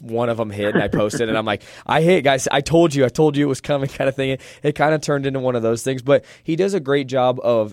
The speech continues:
explaining football as a quarterback and, like, how it kinda works in the moment. But I think that other announcers do that really well, too.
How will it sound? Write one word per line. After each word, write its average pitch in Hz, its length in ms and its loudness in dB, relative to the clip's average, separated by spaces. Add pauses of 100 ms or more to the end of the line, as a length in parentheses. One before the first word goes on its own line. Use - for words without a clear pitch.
explaining 120 760 -6
football 117 680 2
as 101 160 -6
a 95 60 -10
quarterback 113 560 -2
and, 101 80 -10
like, 95 100 -6
how 107 240 -4
it - 140 -4
kinda 113 200 -6
works 98 360 -6
in 117 160 -10
the 104 80 -8
moment. 104 420 -6 (220)
But 151 120 0
I 156 120 0
think 165 300 -8
that 190 220 -4
other 120 320 0
announcers 110 720 -4
do 110 220 -4
that 110 220 -2
really 107 260 -4
well, 98 240 -4
too. - 340 -12